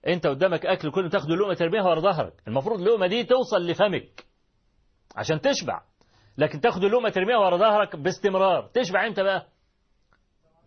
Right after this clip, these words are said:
فبيقول له: "انت سمعت كتير، لكن انت عملت ايه؟ نفذت قد ايه من اللي انت سمعته؟ عملت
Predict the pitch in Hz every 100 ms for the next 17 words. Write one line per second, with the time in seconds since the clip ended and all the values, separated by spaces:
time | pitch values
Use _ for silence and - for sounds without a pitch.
0 | _ - 131 254 311 247 156 175 170 160
1 | - 226 - 190 214 214 120 - _ _
2 | _ _ _ - 120 165 185 180 160 226
3 | - 165 151 143 _ _ _ _ _ _
4 | 127 156 - 269 - 202 170 135 180 180
5 | 165 _ - 143 220 196 180 196 180 170
6 | - _ _ _ 101 139 208